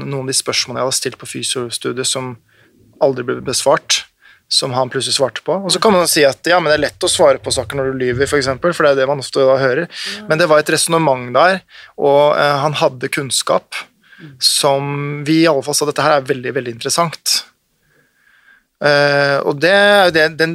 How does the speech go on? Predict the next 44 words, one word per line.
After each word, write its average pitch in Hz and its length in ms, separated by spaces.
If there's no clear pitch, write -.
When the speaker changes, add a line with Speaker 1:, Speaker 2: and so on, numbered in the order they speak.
Speaker 1:
det 175 120
er 180 200
en 185 80
evne 131 340
både 139 220
jeg 131 80
og 131 60
faren 131 160
min 123 100
har 131 160
hatt, - 240
og 139 360
vi, 139 120
som 151 160
jeg 135 80
har 127 120
jobbet 131 240
veldig 139 200
aktivt - 320
med, 170 100
er 151 100
jo 135 60
det 131 140
å 139 80
ha 127 140
et 143 200
form 135 160
for, - 280
kall 127 200
det, 131 140
selv - 420
om 147 60
det 139 80
ikke 143 80
er - 80
forskningsbasert, 131 760
ha 131 120
en 139 120
forskningsattitude - 920
til 123 200
det, 143 120
at 147 120
liksom, 135 200
«Ok, 160 160